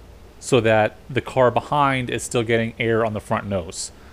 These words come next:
which should allow for more passing. 'Cause what you'd see a lot of times is a car would pe-, uh, catch another car and then stall out behind it because it could no longer per-, get the downforce on the front of the car to handle the way it was when it was catching that car.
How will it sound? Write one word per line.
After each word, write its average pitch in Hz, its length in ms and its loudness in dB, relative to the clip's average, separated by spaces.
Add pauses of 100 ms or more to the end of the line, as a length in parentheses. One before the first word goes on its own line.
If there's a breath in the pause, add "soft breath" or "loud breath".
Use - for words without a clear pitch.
(160 loud breath)
which 120 160 0
should 190 300 6
allow 147 200 10
for 135 140 0
more 120 140 4
passing. 92 420 2
'Cause 104 140 -4
what 117 100 -4
you'd 123 140 -4
see - 160 -4
a 113 80 2
lot 147 160 6
of 151 80 2
times 131 280 0
is 117 60 -6
a 113 60 0
car 117 300 4
would 101 180 -4
pe-, - 180 -8
uh, 110 140 2
catch - 320 0
another 175 260 -2
car 151 400 2 (380 loud breath)
and 120 160 0
then 113 100 -2
stall 123 480 2
out 113 180 6
behind 120 460 0
it 101 140 4 (720 loud breath)
because 101 560 -2
it 117 160 -4
could 113 140 -2
no 113 140 0
longer 110 400 0 (200)
per-, - 220 -6 (120)
get 131 140 0
the 135 80 -2
downforce 120 480 -2
on 113 60 -6
the 107 60 -8
front 135 220 -2
of 123 80 -4
the - 40 -20
car 120 140 4
to - 120 -12
handle 117 360 -2
the 107 80 -2
way 104 160 -2
it 104 120 -2
was 101 360 0
when 107 140 -2
it 98 100 -6
was 92 140 -4
catching 101 380 0
that 87 200 -10
car. - 180 -10